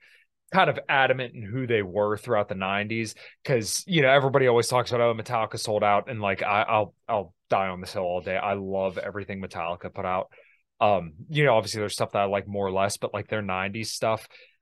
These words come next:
The Black Album is actually, like, my least favorite album from Metallica from that era. I loved Load and Reload, and I even liked Saint Anger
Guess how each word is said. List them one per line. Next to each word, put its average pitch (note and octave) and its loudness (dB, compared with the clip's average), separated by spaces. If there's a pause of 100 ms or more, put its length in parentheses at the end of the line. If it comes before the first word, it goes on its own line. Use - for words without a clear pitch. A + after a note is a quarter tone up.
The C#3+ 0
Black A3+ 6
Album C4 6
is D#3+ 0
actually, D#3+ 0
like, C3 2
my A#2+ 0
least B2+ -4
favorite B2+ 0
album A2+ 2
from A2+ -2
Metallica B2 0
from A2 -2
that A#2+ 2
era. C#3 4
I D#3 4
loved C3+ 2
Load B2+ 0
and A2 -10
Reload, C3 2
and C#3 -8
I E3 -4
even A3 -6
liked F2+ -8
Saint G2 -8
Anger F2 -8